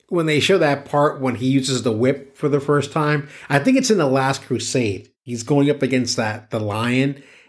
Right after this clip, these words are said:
and he does the whip, and he nicks himself in, like, the chin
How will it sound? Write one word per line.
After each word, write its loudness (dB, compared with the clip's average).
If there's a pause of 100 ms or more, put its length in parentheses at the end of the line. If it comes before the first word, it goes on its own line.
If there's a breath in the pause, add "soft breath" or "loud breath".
and -6
he -2
does 2
the 2
whip, -2 (420 soft breath)
and -2
he -4
nicks 0
himself 0 (120)
in, 0
like, -2
the -2
chin -2